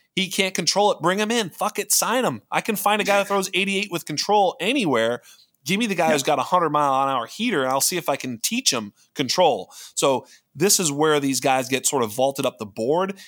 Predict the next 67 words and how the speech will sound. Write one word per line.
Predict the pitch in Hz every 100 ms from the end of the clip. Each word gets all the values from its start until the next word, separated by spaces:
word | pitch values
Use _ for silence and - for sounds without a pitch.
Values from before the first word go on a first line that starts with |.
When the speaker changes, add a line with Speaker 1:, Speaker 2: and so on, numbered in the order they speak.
| - -
Speaker 1:
and | 123
maybe | 139 156
he's | 139 139
Speaker 2:
Right. | 104
Speaker 1:
just, | 143 131 - _ 113
uh, | 123
you | 127 160
know, | 131 139
out | 139
of | 117
his | 107
league | 127 113
a |
little | 104 98
bit | 104 104
i-, | 117 104
is | 117 101 110 117
my | 113
fear | 110 120 110
with | 101 -
Trey | 110
Palmer. | 101 110 101 87 _ _ - - _ - -
Speaker 2:
Yeah, | 214 156 175
two | 165 233 277
more | 269 - -
notes | 170 170
on | 143
Palmer. | 143 151 135 117
I | 123
mean, | 135 131
we, | -
we've | 147
talked | - 165
about | 160 143
how | 139
he | 135
did | 135
nothing | 123 139 139
his | 120 -
first | 131 123
three | 120
seasons, | 120 131 117
but | 127
that | 143 220
was | 226
at | 160
L | 156 143
S | 127 165
U, | 135 107 143 _ _
where, | 131 120 120
Speaker 1:
Yep. | 117
Speaker 2:
you | 131
know, | 123 117
it's | 120 -
been | 127
wide | 131 123
receiver | 120 135 120
U | 120 131
for, | 120 120 120
for | 113
the | 110
past | 123 117 -
four | 117
or | -
five | 117 110
years. | 110 113 117 -
Speaker 1:
Yep. | 117